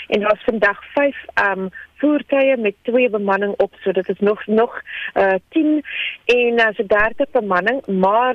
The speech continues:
dit sal deur die loop van die dag, ehm, soos die, soos die temperatuur verhoog en ons verwag opvlammings, ehm, so ons verwag ons gaan baie hard werk, sal ons wel, ehm, as dit toegelaat word,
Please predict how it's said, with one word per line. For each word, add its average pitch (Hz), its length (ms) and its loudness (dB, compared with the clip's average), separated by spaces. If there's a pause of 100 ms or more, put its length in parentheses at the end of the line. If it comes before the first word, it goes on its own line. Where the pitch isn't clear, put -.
dit 226 240 0
sal 226 160 0
deur 214 140 2
die 208 120 2
loop 202 180 0
van 254 120 -2
die 247 100 0
dag, 208 380 -2
ehm, 190 280 -2
soos 254 300 2
die, 233 260 2
soos 226 220 -2
die 240 160 -2 (200)
temperatuur 226 500 0
verhoog 220 400 0
en 202 340 -4 (200)
ons 196 180 -2
verwag 185 500 0
opvlammings, 208 760 -2 (480)
ehm, 196 300 0
so 220 100 0
ons 202 120 -2
verwag 190 300 0
ons 220 120 -4
gaan 208 140 -2
baie 190 180 2
hard 190 240 -2
werk, 190 240 0
sal 202 160 0
ons 190 160 -2
wel, 190 420 0 (320)
ehm, 190 280 0
as 214 200 -2
dit 214 140 -6
toegelaat 202 520 0
word, 185 200 0